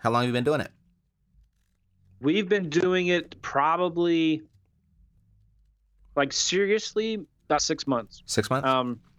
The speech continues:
Speaker 2: yeah, we started dabbling in it about a year ago.
Speaker 1: Mm-hmm.
Speaker 2: And,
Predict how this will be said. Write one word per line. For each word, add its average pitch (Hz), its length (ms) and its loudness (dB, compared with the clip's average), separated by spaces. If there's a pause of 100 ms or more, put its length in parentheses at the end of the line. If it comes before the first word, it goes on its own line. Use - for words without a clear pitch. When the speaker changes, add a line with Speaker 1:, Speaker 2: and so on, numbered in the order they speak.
(280)
Speaker 2:
yeah, 131 200 2 (140)
we 185 180 -2 (300)
started 151 300 0
dabbling 160 440 0
in 135 140 0
it 135 140 -2
about 127 260 0
a 123 40 -4
year 135 260 2
ago. 113 420 -2 (280)
Speaker 1:
Mm-hmm. 95 220 -2 (720)
Speaker 2:
And, 131 400 2